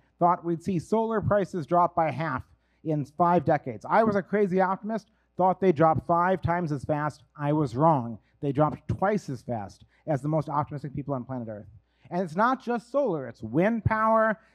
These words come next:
it's batteries, and now the ability to take clean energy and make hydrogen, make liquid fuels. And as all of those technologies have come down in cost, because they are technologies, fossil fuels have not.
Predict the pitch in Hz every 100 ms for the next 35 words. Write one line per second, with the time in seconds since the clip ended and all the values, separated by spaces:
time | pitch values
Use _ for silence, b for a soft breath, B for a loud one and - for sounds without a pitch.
0 | - 135 - 104 170 196 214 208 202 196
1 | 196 - b b 151 156 180 196 175 175
2 | 190 180 165 139 113 233 240 _ 185 180
3 | 160 165 139 160 156 b b 151 160 185
4 | - - _ _ _ 180 202 202 180 196
5 | 165 147 165 - 185 185 185 131 180 175
6 | 160 156 - B B B 185 196 208 202
7 | 143 185 240 285 269 175 202 180 185 185
8 | 165 190 254 202 147 139 156 143 - 160
9 | 143 156 160 151 131 247 226 139 139 160
10 | 139 185 262 214 151 131 127 120 170 -
11 | _ _ _ _ 175 208 - 214 - 151
12 | 160 180 185 269 165 -